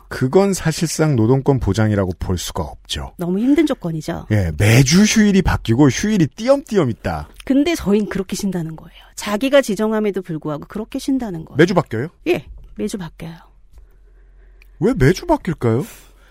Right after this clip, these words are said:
Speaker 1: 아니, 뭐, 이 판매관리부서에서 이게 뭐 숫자가 안 나오는 것도 아니고 안 팔리는 날 따로 있고
Speaker 2: 네.
Speaker 1: 그 문제가 해결이 안 된다면 물론 회사들이 제일 싫어하는 것이긴 합니다만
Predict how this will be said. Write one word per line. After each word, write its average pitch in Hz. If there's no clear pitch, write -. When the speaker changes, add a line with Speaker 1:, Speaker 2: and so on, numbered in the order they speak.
Speaker 1:
아니, 196
뭐, 160
이 151
판매관리부서에서 147
이게 165
뭐 147
숫자가 240
안 135
나오는 233
것도 156
아니고 110
안 139
팔리는 277
날 190
따로 370
있고 117
Speaker 2:
네. 85
Speaker 1:
그 -
문제가 254
해결이 247
안 131
된다면 160
물론 165
회사들이 208
제일 147
싫어하는 185
것이긴 147
합니다만 110